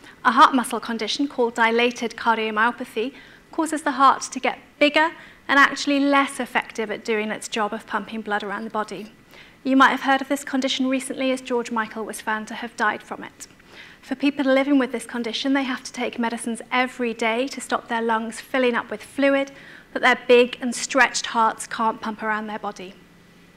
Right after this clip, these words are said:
It remains the leading cause of heart transplants worldwide, and unfortunately, one in five people will be dead within five years of their diagnosis. So we urgently need better ways to identify who will develop complications of the disease.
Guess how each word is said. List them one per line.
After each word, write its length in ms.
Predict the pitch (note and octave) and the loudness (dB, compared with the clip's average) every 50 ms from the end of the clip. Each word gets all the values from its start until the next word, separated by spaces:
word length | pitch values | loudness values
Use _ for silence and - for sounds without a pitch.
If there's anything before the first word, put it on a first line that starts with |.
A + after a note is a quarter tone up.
| _ - - - - - | _ -20 -20 -12 -2 -2
It 120 | C4 - | 0 4
remains 520 | C#4 C4 B3 B3+ C4 C4 C4 C#4+ D4 C#4+ | 4 4 6 6 4 4 4 4 2 2
the 120 | - - B3 | 0 -2 -2
leading 520 | B3 B3 B3 C4 B3+ C4 C4 C4+ C4 B3 | 0 0 0 0 -2 0 -2 -2 -2 -2
cause 320 | - - - A#3+ A#3+ A#3 - | -6 -4 -4 -4 -4 -4 -8
of 80 | A3+ | -6
heart 220 | - B3 A#3+ - - | 0 0 0 2 0
transplants 560 | - A#3+ A3+ A3 - - A#3 A3+ A3+ - - | -2 -4 -4 -4 -4 -4 -4 -4 -4 -4 -4
worldwide, 540 | A#3+ A3+ A3+ A3+ A#3+ A#3 A#3 A#3 B3 C4 - - - - - - - - - - - - | -4 -4 -4 -4 -2 -2 0 0 -2 -4 -8 -14 -20 -20 -20 -20 -20 -20 -20 -20 -6 -4
and 100 | B3+ A#3+ | -2 -2
unfortunately, 880 | A#3+ A#3 - - E4 E4 - - - - - A3+ A#3 A#3 A3+ A#3 A3+ - - - - _ | -2 -4 -4 -4 -4 -2 -2 -4 -6 -6 -6 -4 -4 -4 -6 -8 -10 -16 -20 -20 -20 _
one 260 | - C4 B3 B3+ B3+ | -6 -2 0 0 2
in 140 | B3+ A#3+ A#3+ | 0 -2 -4
five 580 | A3 - - - - C4 C4 C4 C4+ C#4 C4+ - | -6 -8 -4 2 6 6 8 8 6 2 0 -4
people 440 | - C4 A#3+ - - C4 C4+ B3+ - | -6 -6 -4 0 0 2 2 0 0
will 160 | - B3 A#3+ | -2 -4 -2
be 160 | A#3+ B3 A#3 | -2 -6 -6
dead 340 | A#3 - C4 B3 A#3+ A#3+ A#3+ | -2 0 0 0 0 0 -4
within 280 | A#3+ A#3 A#3 A#3 A#3 | -8 -8 -6 -6 -8
five 360 | A3 - - C4 B3 A#3+ A#3 A3+ | -8 -2 4 4 4 4 4 0
years 220 | A#3 A3+ A3+ - | -4 -4 -4 -6
of 80 | A3+ - | -8 -6
their 140 | A#3 A3 | -6 -6
diagnosis. 760 | A3 - A3 G#3+ A3 A3+ G#3+ G#3+ G#3 - - - - - - - - - | -4 -4 -6 -6 -6 -8 -12 -12 -12 -12 -14 -14 -14 -16 -18 -20 -20 -14
So 140 | - - D4 | -2 0 2
we 140 | C4 C#4 - | 2 2 4
urgently 400 | - C4+ C4+ C#4 - B3 - A#3+ | 6 6 6 6 2 -2 -4 -4
need 240 | A3+ A3+ A3+ A3 - | -4 -4 -4 -4 -2
better 260 | - A#3+ A3+ - - | -2 -2 -2 -4 -6
ways 380 | A3+ A#3 A3 A3 A#3+ C4 B3+ - - | -4 -2 -2 -2 -2 -4 -6 -10 -10
to 120 | - G#3+ | -4 -4
identify 580 | G#3 A3+ - A#3 A3+ A3+ - - - G#3+ G#3 A3 | -4 -2 -2 -2 -4 -4 -6 -6 -4 -4 -4 -4
who 260 | G#3+ - B3+ C#4 C#4 | -4 -2 0 0 0
will 100 | C4 B3+ | 0 -2
develop 320 | B3+ A#3 A#3 A#3 A3 - | -2 0 0 0 0 0
complications 600 | - - A#3 A3 A#3+ A3+ - A3 G#3+ - A#3 A3 | -4 -6 -6 -6 -6 -8 -8 -8 -6 -6 -8 -8
of 100 | - G#3+ | -8 -10
the 60 | - A3 | -10 -12
disease. 440 | - G3+ - F#3 F3 F#3+ - - | -12 -10 -12 -12 -12 -12 -12 -14